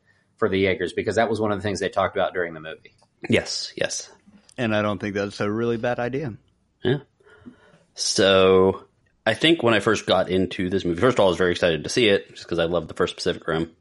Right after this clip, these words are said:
Speaker 2: And I was a li-, heading into it, I believe that it was you, Jimmy. Did you not refer to this as Paul, uh, Pacific Rim <laughs> fan fiction? Or it seemed like it?
Speaker 3: Yes.
Speaker 2: So I vaguely had remembered that.
Speaker 3: Maybe.
Speaker 2: And
Speaker 3: If I did, I'm really proud of myself.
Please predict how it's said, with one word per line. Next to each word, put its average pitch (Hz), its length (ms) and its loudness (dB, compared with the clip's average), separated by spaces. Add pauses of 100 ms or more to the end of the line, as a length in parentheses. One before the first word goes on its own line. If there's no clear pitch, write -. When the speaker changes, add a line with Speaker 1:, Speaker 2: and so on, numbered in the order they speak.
(320)
Speaker 2:
And 85 600 -2 (460)
I - 100 -2
was 117 160 2
a 123 80 8
li-, 131 460 2
heading 143 260 4
into 113 200 6
it, 92 80 2
I 92 180 2 (280)
believe 101 640 2
that 85 440 0 (440)
it 101 280 -2
was 90 180 0
you, 120 160 2
Jimmy. 90 260 0
Did 95 180 0
you 101 100 2
not 98 220 2
refer 95 220 0
to 95 60 2
this 92 180 2
as 87 200 0
Paul, 92 320 2
uh, 85 200 4
Pacific 90 340 -2
Rim 107 240 0
<laughs> - 20 -2
fan 92 220 0
fiction? 101 440 -2 (420)
Or 85 60 -4
it - 80 -8
seemed 92 160 0
like 92 160 2
it? 98 120 2 (460)
Speaker 3:
Yes. - 480 -6 (340)
Speaker 2:
So 95 340 2 (460)
I 107 160 4
vaguely 113 480 4
had 92 160 0
remembered 87 400 0
that. 85 260 -4 (180)
Speaker 3:
Maybe. 113 440 -2
Speaker 2:
And 92 200 -10
Speaker 3:
If 143 140 -2
I 143 100 2
did, 135 280 2
I'm 104 180 -2
really 101 180 -2
proud 92 220 -6
of 87 60 -10
myself. 85 440 -12